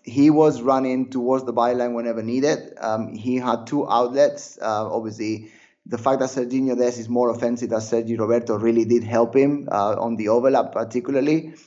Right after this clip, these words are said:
but also the fact that, um, I know you said about the reference from, from Bra-, Braithwaite, and I really do agree, but he's not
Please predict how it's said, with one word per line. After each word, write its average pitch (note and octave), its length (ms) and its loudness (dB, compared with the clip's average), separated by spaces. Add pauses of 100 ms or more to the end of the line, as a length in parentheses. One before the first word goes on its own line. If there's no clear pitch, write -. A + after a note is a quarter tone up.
(200)
but A#2 200 4
also C3 300 0
the A#2+ 140 -2
fact A#2+ 300 -2
that, A#2+ 400 -2
um, A2+ 540 -4 (760)
I B2+ 60 -2
know C3+ 80 4
you C3 120 2
said A#2 180 0
about A#2 200 2
the A#2 80 -6
reference A2 460 -4
from, G#2+ 320 -8
from A2 180 -6
Bra-, C3 240 2
Braithwaite, B2+ 460 0
and G#2+ 120 -4
I A2 40 -2
really A#2 280 0
do A#2+ 180 2
agree, A#2 360 2
but G2+ 240 0
he's B2 260 -2
not C3+ 420 2